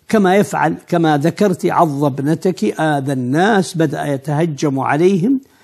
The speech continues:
إذن في هذه الحالة إذا قتلته فأنت قد قتلت أذى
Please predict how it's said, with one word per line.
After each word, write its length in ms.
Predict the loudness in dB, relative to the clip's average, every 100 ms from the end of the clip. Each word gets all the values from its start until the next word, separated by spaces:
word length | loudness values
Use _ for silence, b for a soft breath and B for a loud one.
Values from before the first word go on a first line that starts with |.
| b
إذن 280 | 0 2 0
في 200 | 0 2
هذه 240 | 2 2 -2
الحالة 440 | -6 -2 -2 0
إذا 280 | 0 2 0
قتلته 680 | -2 -4 -2 0 2 2 0 b b b
فأنت 440 | -6 -2 0 0 0
قد 280 | -2 -6 -4
قتلت 640 | -4 0 0 0 -2 2
أذى 280 | 2 2